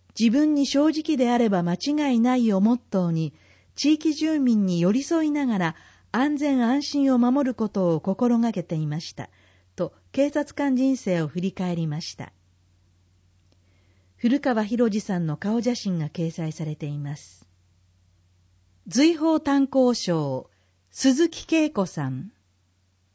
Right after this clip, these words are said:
鈴木恵子さんは昭和五十一年に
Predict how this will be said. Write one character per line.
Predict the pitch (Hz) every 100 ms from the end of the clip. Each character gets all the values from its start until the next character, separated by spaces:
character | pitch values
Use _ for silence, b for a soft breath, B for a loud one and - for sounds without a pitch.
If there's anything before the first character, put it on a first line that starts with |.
| _ _ _ _ _ _ _ _ _
鈴 | - 262 269 330
木 | - 320
恵 | 320
子 | 294
さ | 214 180
ん | 156
は | 147 147 b b
昭 | - 285 320
和 | 320 302
五 | 233 247
十 | 277 294
一 | 277 254 285
年 | 247 214 180
に | 160